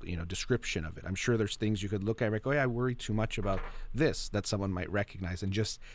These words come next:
saying that won't make you stop worrying about it. Um, and so we wanna be aware of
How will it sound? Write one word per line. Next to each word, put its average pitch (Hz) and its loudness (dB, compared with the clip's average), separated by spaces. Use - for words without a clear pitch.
saying 147 6
that 113 4
won't 120 2
make 104 0
you 104 2
stop 101 0
worrying 113 4
about 85 -4
it. - -12
Um, 85 -2
and 98 -2
so 110 0
we 110 2
wanna 117 2
be 110 2
aware 110 4
of 107 0